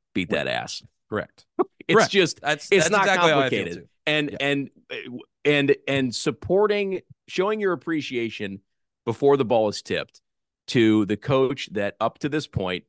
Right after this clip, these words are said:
Speaker 1: was at the helm for the most successful stretch in program history, because even the great Don Danaher did not make four
Speaker 2: Right.
Speaker 1: straight N C double A tournaments. You know,
Speaker 2: Right.
Speaker 1: the Elite Eight, the five N C double A wins in two years, all these things. Uh,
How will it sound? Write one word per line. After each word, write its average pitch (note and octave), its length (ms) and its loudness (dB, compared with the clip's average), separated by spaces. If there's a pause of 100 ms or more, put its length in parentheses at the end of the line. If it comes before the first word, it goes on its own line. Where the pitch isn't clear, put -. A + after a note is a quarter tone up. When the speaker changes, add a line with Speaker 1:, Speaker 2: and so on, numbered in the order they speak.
(220)
Speaker 1:
was G2 200 -4
at A#2 120 -2
the B2+ 80 -2
helm G#2+ 360 0
for G#2 240 -2
the A2 180 -4
most C3 320 -2
successful B2 560 -6
stretch F2+ 500 -6
in E2+ 140 -10
program F#2+ 380 -2
history, F#2+ 340 -2
because F2 400 -4 (300)
even G#2+ 180 2
the G#2+ 80 2
great A2+ 220 2
Don A2+ 200 0
Danaher G2 580 -4
did F#2 120 -6
not F#2 320 -6 (180)
make G2 280 -2
four G#2+ 240 0
Speaker 2:
Right. G2+ 120 0
Speaker 1:
straight G2 340 -6 (380)
N G#2+ 120 -4
C - 100 -10
double F2+ 240 -2
A F2 80 -2
tournaments. - 600 -10 (340)
You F#2 80 -4
know, - 60 -2
Speaker 2:
Right. - 80 -10
Speaker 1:
the - 80 -10
Elite G2+ 240 2
Eight, G2 240 2 (440)
the - 60 -12
five G2+ 580 -2
N G2 160 -4
C G2 120 -8
double G2 240 0
A F#2+ 60 0
wins F2 440 -6
in C#2+ 200 -10
two G#2 200 2
years, E2 460 -2 (100)
all E2 160 -2
these D2+ 220 -8
things. A1 400 -12 (800)
Uh, F2 300 0